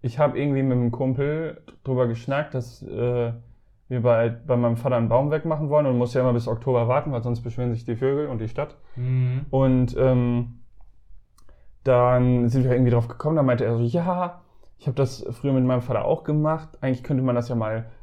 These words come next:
Speaker 1: so machen.“ Einfach nur, also viele machen das ja, ähm, Kettensägenschein und gehen dann, kaufen sich irgendwo einen Baum und holzen den ab und nehmen das dann als Feuerholz. Oder f-, manche wollen das vielleicht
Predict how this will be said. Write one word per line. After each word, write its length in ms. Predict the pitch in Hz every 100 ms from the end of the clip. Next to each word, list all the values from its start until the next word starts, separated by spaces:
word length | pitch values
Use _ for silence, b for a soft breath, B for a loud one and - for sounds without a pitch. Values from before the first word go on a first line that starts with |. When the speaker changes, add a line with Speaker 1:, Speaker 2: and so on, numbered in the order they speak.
| B
Speaker 1:
so 180 | - 127
machen.“ 300 | 131 151 -
Einfach 220 | 147 160
nur, 340 | 147 - - - -
also 220 | 131 131
viele 220 | - 160
machen 200 | 147 139
das 160 | 123 120
ja, 560 | 123 120 113 113 120
ähm, 180 | 117 117
Kettensägenschein 680 | 113 156 151 135 127 139 135
und 120 | 120 117
gehen 120 | 123
dann, 320 | 117 113 113 B B B -
kaufen 240 | 143 127
sich 140 | 117 117
irgendwo 180 | 131
einen 120 | 117 113
Baum 260 | 147 156
und 140 | 127 131
holzen 280 | 131 131
den 120 | 123 101
ab 180 | 160
und 240 | 135 127 -
nehmen 180 | 127 127
das 160 | 117
dann 100 | 120
als 160 | 104 110
Feuerholz. 680 | 139 135 139 143 147 - _ _ _ _
Oder 180 | 123 117
f-, 180 | - -
manche 420 | - 127 120 123
wollen 180 | 117 127
das 100 | 117
vielleicht 300 | 117 113 113